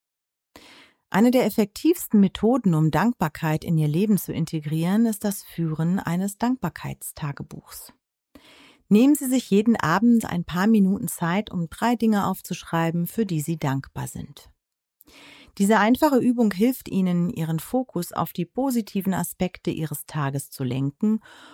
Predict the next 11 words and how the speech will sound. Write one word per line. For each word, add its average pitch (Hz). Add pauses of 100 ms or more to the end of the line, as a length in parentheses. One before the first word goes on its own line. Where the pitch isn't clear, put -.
(180)
und 233
mit 233
einem 190
Gefühl 285
der 240
Zufriedenheit 160 (120)
zu -
Bett -
zu -
gehen. 175 (1500)
Drittens. -